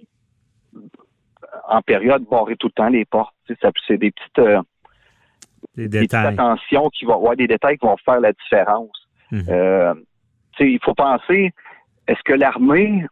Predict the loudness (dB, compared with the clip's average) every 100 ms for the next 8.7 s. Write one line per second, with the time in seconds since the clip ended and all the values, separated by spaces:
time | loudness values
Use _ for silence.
0 | _ -4 0 -2 -2 0 0 2 0 2
1 | 0 2 2 2 -2 0 2 2 0 0
2 | 2 4 4 4 2 2 0 -2 2 2
3 | 0 -6 _ _ _ _ _ 0 2 2
4 | -2 _ _ _ _ _ _ _ -18 -14
5 | -10 -6 0 0 2 2 0 0 -4 -2
6 | -2 -2 -4 -4 -4 -16 _ _ -4 -2
7 | 0 0 2 0 -4 -20 _ _ -2 0
8 | 0 -2 -4 -8 -10 -14 -16